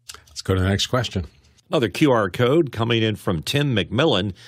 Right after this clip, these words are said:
Speaker 2: in Poughkeepsie, New York. Uh, Tim says, "I'm thankful for the Office Hours team for producing the best show on the internet every day. Happy Thanksgiving."
Speaker 1: Happy Thanksgiving to you, Tim. Thank you for saying that. And I, I feel it, even as an insider who's been here since the beginning,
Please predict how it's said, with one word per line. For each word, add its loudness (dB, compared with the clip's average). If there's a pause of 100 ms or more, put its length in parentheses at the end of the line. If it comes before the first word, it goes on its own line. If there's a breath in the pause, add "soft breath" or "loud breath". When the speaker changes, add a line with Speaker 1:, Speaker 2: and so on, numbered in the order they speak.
(200 loud breath)
Speaker 2:
in -2
Poughkeepsie, -2
New 2
York. 0
Uh, 0 (120)
Tim -2
says, 0 (280 soft breath)
"I'm -6
thankful 0
for -4
the 0
Office -2
Hours -2
team -2
for -4
producing 0
the 0
best -4
show 2
on 0
the 2
internet 0
every 2
day. 0 (300 loud breath)
Happy -2
Thanksgiving." -2 (480)
Speaker 1:
Happy -2
Thanksgiving 2
to 0
you, 2
Tim. 0
Thank -2
you 0
for 0
saying 0
that. -4
And -2
I, -2 (340 loud breath)
I 2
feel 4
it, 0
even 4
as 2
an 4
insider 2
who's 0
been 2
here 2
since 0
the -6
beginning, 2